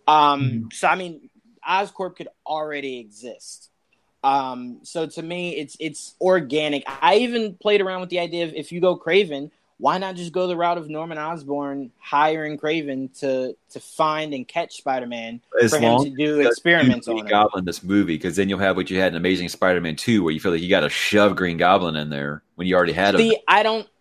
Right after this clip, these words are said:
Speaker 1: see, I don't think they're ever gonna do Green Goblin, 'cause I think what they're trying to set up is that Norman replaces the rich, handsome, uh, genius, uh, which Stark was. I think he's literally just going to replace Stark.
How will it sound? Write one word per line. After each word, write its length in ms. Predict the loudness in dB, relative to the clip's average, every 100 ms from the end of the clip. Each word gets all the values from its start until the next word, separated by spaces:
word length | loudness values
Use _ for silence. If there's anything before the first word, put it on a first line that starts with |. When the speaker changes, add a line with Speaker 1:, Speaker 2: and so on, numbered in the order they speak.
| _
Speaker 1:
see, 260 | -10 -8 0
I 100 | 0
don't 160 | 0 -4
think 200 | -4 0
they're 120 | 0
ever 200 | 0 -4
gonna 200 | -6 -6
do 160 | -8
Green 280 | -8 -8 -6
Goblin, 400 | -6 -6 -10 -16
'cause 160 | -6 -2
I 80 | 0
think 260 | 0 -2
what 140 | -4 -4
they're 100 | -6
trying 380 | -4 -4 -4
to 100 | -8
set 240 | -6 -2 2
up 160 | 0 -2
is 140 | -4
that 160 | -4 -2
Norman 640 | 0 0 0 -4 -8 -10
replaces 640 | -8 -4 -4 -4 -14 -20
the 140 | -10 -4
rich, 460 | 0 0 -2 -14 -10
handsome, 760 | -6 -4 -4 -8 -6 -6 -6 -10 _ _ _ 2
uh, 260 | 2 2
genius, 600 | -2 -4 -2 -4 -10 -16 -16 -16 _ _ -6
uh, 300 | -2 0 0
which 260 | -2 -6 -8
Stark 380 | 0 4 4 2
was. 280 | -8 -10 -8
I 80 | -8
think 220 | -6 -8
he's 200 | -8 -4
literally 440 | 2 4 4 0 -6
just 180 | -6
going 280 | -4 -2 -4
to 120 | -6 -8
replace 380 | -6 -6 -8
Stark. 340 | -4 0 0